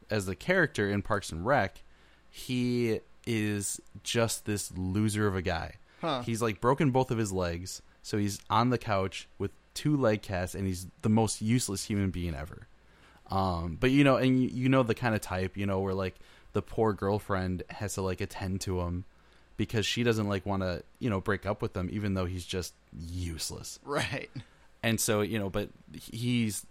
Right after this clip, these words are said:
Speaker 1: it's not registering in his head that he's just a completely useless being. So he's just, like, he's got, like, a grabber, and, like, he's always asking her, like, do stuff for him and, like, make him
Speaker 2: <laughs>
Speaker 1: sandwiches and whatnot. And so it was kind of interesting to see that, like, that being the only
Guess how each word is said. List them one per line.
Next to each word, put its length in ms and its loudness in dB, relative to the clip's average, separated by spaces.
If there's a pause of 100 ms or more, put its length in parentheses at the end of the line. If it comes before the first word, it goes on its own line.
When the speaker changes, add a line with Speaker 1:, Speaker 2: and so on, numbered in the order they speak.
(120)
Speaker 1:
it's 160 2
not 160 2
registering 460 2
in 80 0
his 180 -2
head 160 -2
that 140 -2
he's 100 -4
just 140 -6
a 20 -12
completely 400 -6
useless 300 -6
being. 200 -4
So 100 -6
he's 140 -6
just, 220 -8
like, 160 -8
he's 140 -10
got, 140 -4
like, 120 -4
a 60 -4
grabber, 580 -4 (400)
and, 220 0
like, 160 -4
he's 160 -6
always 260 -4
asking 320 -4
her, 60 -2
like, 180 -4
do 140 -6
stuff 220 -6
for 220 -4
him 60 -2
and, 100 -4
like, 140 -6
make 160 0
him 100 -6
Speaker 2:
<laughs> 0 -
Speaker 1:
sandwiches 520 -6
and 80 -6
whatnot. 400 -6 (500)
And 420 2 (800)
so 200 6
it 20 8
was 140 6
kind 200 4
of 80 4
interesting 640 0 (140)
to 160 -2
see 720 -2
that, 220 4
like, 180 2
that 220 6
being 200 4
the 80 4
only 420 4